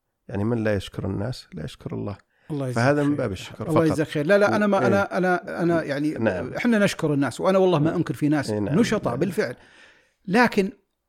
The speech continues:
Speaker 2: يعني، أنا أقول ال-، سوء للف-، فهم ل-،
Speaker 1: نعم،
Speaker 2: ل-،
Speaker 1: صحيح،
Speaker 2: لمثل هذه
Speaker 1: صحيح.
Speaker 2: ال-، الأشياء خلى أنه،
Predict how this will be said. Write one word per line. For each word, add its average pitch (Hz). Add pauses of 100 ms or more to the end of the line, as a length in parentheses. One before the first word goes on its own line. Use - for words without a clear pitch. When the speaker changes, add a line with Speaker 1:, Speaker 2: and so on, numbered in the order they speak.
(120)
Speaker 2:
يعني، 143
أنا 165
أقول 156
ال-، 151
سوء 208
للف-، 165
فهم 160 (100)
ل-، 143
Speaker 1:
نعم، 90
Speaker 2:
ل-، 165
Speaker 1:
صحيح، 165
Speaker 2:
لمثل 165
هذه 165
Speaker 1:
صحيح. 147
Speaker 2:
ال-، -
الأشياء 135 (440)
خلى 202
أنه، 185